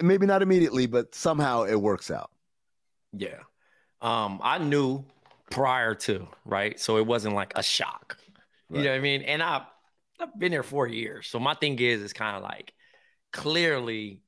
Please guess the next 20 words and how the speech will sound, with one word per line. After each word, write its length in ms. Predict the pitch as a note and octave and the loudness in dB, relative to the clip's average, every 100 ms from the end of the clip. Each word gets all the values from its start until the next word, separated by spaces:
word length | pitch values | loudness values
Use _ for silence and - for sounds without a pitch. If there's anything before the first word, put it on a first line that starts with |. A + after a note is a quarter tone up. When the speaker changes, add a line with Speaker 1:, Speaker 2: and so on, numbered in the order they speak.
| _ | _
Speaker 2:
you 160 | A#2 | -10
like 340 | A#2 A2+ A2+ - | -4 -2 -4 -6
the 100 | G#2 | -12
safety 580 | - - A2 G#2+ - F#2+ | -10 -6 -6 -6 -16 -20
net. 220 | - - _ _ _ _ _ | -18 -20 _ _ _ _ _
You 100 | B2+ | -12
love 300 | B2 C#3+ C3+ | -4 -2 -2
the 60 | A#2+ | -6
safety 360 | - G2+ - - | -12 -12 -14 -20
net. 200 | - - | -20 -20
It's 160 | - | -20
like, 260 | - F2 _ | -20 -20 _
"Cool, 600 | - B2 A#2 A2+ A2 G#2 | -12 -10 -8 -10 -10 -12
I 60 | G2+ | -12
know 200 | G2+ F#2+ | -10 -10
it's 120 | F#2 | -12
coming, 360 | G#2 G2+ G2 F2+ | -12 -10 -10 -10
blah, 140 | F2+ | -14
blah, 140 | F#2 | -14
blah." 400 | - G#2 G#2+ G2+ | -6 0 0 -2